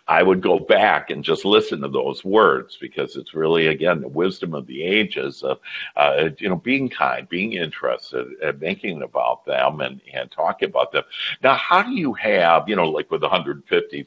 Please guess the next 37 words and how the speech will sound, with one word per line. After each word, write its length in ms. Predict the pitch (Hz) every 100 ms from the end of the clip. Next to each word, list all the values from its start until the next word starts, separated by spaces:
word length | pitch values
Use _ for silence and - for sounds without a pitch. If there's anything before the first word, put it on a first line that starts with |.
| -
for 160 | 76
example, 480 | 60 78 69 - 65 67
that 260 | 55 -
list, 400 | 82 87 71 - - - - - -
um, 360 | 92 82 85 - -
I, 140 | 95 87
I, 20 |
you 220 | 95 107
know, 200 | 90 80
how 160 | 82 98
do 80 | 90
you 260 | 87 80
remember 540 | 78 76 76 76 73 71
that 180 | 69 -
they 160 | 76 71
have 160 | 67 -
kids? 540 | - 95 67 64 -
Do 80 | -
you 60 | 78 87
have 140 | 80
a 80 | 65
system, 760 | - 101 - - 82 78 82
<laughs> 20 |
you 140 | 87 -
know, 140 | 175 - 160
where 220 | - 120 -
you 140 | 123
remember 640 | 92 95 87 101 87 90 - - -
some 260 | - 87 95
specifics 960 | - - 82 - 110 95 90 87 -
on 280 | 85 67 67
how 180 | 85 85
the 120 | 73
transaction 840 | - 71 69 - 117 113 - 110
was 580 | 90 92 90 90 87 82
and 160 | 71 71
th-, 200 | 85